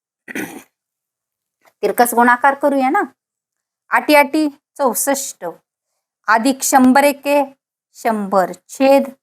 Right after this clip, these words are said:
आठ. आता हे पुसून घेऊ, इथं कळालं असेल तुम्हाला काय करायचं ते.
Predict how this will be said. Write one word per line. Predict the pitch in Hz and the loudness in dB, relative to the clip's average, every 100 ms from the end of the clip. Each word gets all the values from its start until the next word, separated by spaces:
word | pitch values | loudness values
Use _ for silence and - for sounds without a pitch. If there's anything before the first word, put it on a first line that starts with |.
| _ _ _ | _ _ _
आठ. | 196 185 - _ _ _ _ _ _ | 2 2 0 _ _ _ _ _ _
आता | 226 214 | -10 -4
हे | 262 | -4
पुसून | 262 240 - 285 240 | -6 -10 0 2 4
घेऊ, | 180 175 - | 0 -6 -10
इथं | 226 240 | -4 -2
कळालं | 240 247 240 233 | 2 2 4 2
असेल | 214 214 190 | 0 -4 -8
तुम्हाला | 190 190 214 | -12 -10 -8
काय | 254 202 180 | -4 -2 -2
करायचं | 185 170 165 - | -2 -4 -6 -8
ते. | 214 | -14